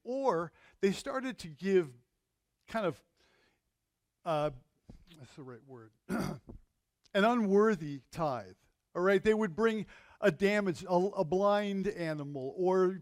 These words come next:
you know, uh, maybe some of the crop that had already, you know, rotted away or something like that. But they weren't really giving God their best. And if you think all the way back to the story of Adam and Eve and Cain and Abel, and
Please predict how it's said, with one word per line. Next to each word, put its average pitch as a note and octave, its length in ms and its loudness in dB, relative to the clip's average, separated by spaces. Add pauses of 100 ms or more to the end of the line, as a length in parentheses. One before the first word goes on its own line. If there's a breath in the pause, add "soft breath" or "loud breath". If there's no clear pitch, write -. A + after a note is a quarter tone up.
(160)
you G3 180 -4
know, E3+ 160 0 (280)
uh, F3+ 180 -6 (160)
maybe F3+ 260 -4
some F#3 320 -4 (220)
of E3+ 140 0
the D#3+ 80 -2
crop F3+ 380 2
that E3+ 100 0
had E3+ 160 0
already, E3+ 240 -2
you E3+ 440 -8
know, C#3+ 160 -4 (140)
rotted E3+ 320 2
away D#3+ 280 0
or D3 100 -4
something E3 360 -6
like D3 220 -6
that. D3 220 -2 (260 loud breath)
But F#3 140 0
they G3+ 100 10
weren't C#4 340 0
really A#3+ 280 -2
giving G#3 340 -2
God F3+ 240 4
their E3+ 140 2
best. F3 280 2
And F3 80 -4
if E3 80 -6
you G3+ 100 -2
think C4 240 -6
all B3+ 180 4
the C4 60 -2
way B3+ 120 -2
back F#3+ 300 4 (380 loud breath)
to G#3+ 80 -4
the G3+ 80 -2
story A3 440 0
of D#3+ 120 2
Adam F#3 300 2
and F3+ 120 -4
Eve G3+ 300 -4
and D#3 200 -6
Cain G3 240 -4
and F3+ 140 -4
Abel, G3 360 -4 (520 loud breath)
and F#3+ 280 0